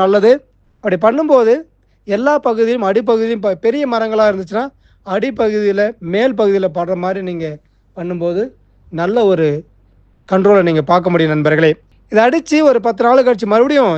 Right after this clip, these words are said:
செக் பண்ணுங்க. அப்போ ரொம்ப குறைஞ்சிருக்கும் கண்டிப்பா. இன்னமும் கொஞ்சம் இருக்கு, எனக்கு இன்னொரு ஸ்ப்ரே கொடுத்தா பரவாயில்ல. இதே ஸ்ப்ரேயிங் வந்து பாத்தீங்கன்னா, நீங்க செகண்ட் டைம் கூட ஒரு பதினஞ்சு நாள் கழிச்சு கொடுக்கலாம்.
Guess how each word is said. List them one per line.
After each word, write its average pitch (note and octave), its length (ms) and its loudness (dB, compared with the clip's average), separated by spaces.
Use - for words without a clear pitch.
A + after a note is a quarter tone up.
செக் F#3 200 -6
பண்ணுங்க. F#3+ 260 -4
அப்போ C#4 380 0
ரொம்ப A#3+ 140 -2
குறைஞ்சிருக்கும் B3 540 0
கண்டிப்பா. G#3 320 0
இன்னமும் D4+ 360 2
கொஞ்சம் B3+ 240 0
இருக்கு, B3+ 320 2
எனக்கு G#3 320 -2
இன்னொரு B3+ 320 2
ஸ்ப்ரே A#3 280 0
கொடுத்தா A3 280 0
பரவாயில்ல. G#3 260 2
இதே D#4 180 -2
ஸ்ப்ரேயிங் A#3 400 0
வந்து G#3+ 200 -4
பாத்தீங்கன்னா, G3+ 380 -2
நீங்க G3+ 240 -4
செகண்ட் G#3+ 320 -6
டைம் G3 220 -4
கூட G3+ 160 -4
ஒரு F#3 160 -6
பதினஞ்சு F3+ 300 -4
நாள் F3 180 -6
கழிச்சு E3 240 -8
கொடுக்கலாம். F#3 360 -4